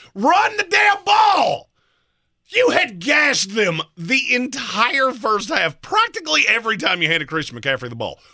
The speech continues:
What'd you do in the second half? You put it all on Brock Purdy. Just like you did with Jimmy Garoppolo a handful of years ago against this same team, just like you did with Matt Ryan in the Super Bowl against the Patriots. Awesome.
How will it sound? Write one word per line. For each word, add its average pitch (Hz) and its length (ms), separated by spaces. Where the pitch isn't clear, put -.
What'd 151 180
you 165 60
do 180 100
in 170 60
the 160 60
second 185 280
half? 202 220
You 135 80
put 131 120
it 127 60
all 120 120
on 110 120
Brock 107 200
Purdy. - 240
Just 180 220
like 190 220
you 170 60
did 165 200
with 151 120
Jimmy 156 220
Garoppolo 123 680
a 117 140
handful 139 420
of 135 60
years 127 220
ago 110 220
against 107 240
this 90 140
same 143 260
team, 117 240
just 151 280
like 151 180
you 143 80
did 135 160
with 117 100
Matt 120 240
Ryan 110 300
in 107 80
the 98 40
Super 98 240
Bowl 95 200
against 90 180
the - 60
Patriots. - 440
Awesome. 151 380